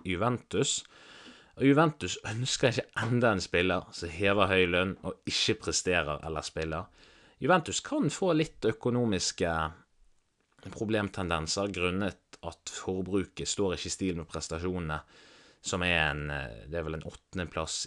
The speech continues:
i Serie A og på hodet ut av Champions League,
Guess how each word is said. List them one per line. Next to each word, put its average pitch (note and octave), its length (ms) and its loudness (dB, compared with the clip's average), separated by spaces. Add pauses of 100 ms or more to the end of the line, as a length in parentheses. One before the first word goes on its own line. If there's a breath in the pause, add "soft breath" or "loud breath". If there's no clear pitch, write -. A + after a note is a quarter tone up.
i C#2 600 -10
Serie D#2+ 440 -4
A D2+ 360 -4
og D2+ 600 -8
på E2 120 -8 (100)
hodet F2+ 460 -2
ut D#2+ 400 -10
av D#2 280 -4
Champions D#2 460 -10
League, F#2+ 280 0